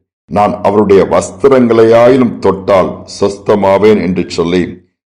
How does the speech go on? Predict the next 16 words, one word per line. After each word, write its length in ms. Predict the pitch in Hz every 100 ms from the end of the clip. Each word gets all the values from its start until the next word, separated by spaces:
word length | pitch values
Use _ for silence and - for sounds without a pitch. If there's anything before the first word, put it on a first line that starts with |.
| -
ஜனக்கூட்டத்துக்குள்ளே 1160 | 104 110 139 139 113 92 101 - 90 98 107 104
அவருக்கு 420 | - 90 - - -
பின்னாக 420 | 98 104 107 87
வந்து 280 | 82 92 101
அவருடைய 300 | 85 82 80
வஸ்திரங்களை 600 | 80 - 85 78 95 -
தொட்டாள்." 480 | - - 80 67 - _ _ _ _ 82
யார் 560 | 87 87 80 - _ _
என்று 180 | 92 80
பார்ப்போமானால், 800 | 80 80 - 73 78 85 80 - _ _ _ _ -
பனிரெண்டு 880 | 101 123 151 151 143 131 110 101 78
வருஷம் 720 | 87 110 110 - 135 113 92
உதிரப்போக்கினால் 720 | 110 104 - 90 78 92 113
கஷ்டப்படுகிற 600 | 85 - 80 80 78 87
ஒரு 160 | 85 73
பெண். 360 | 80 69 71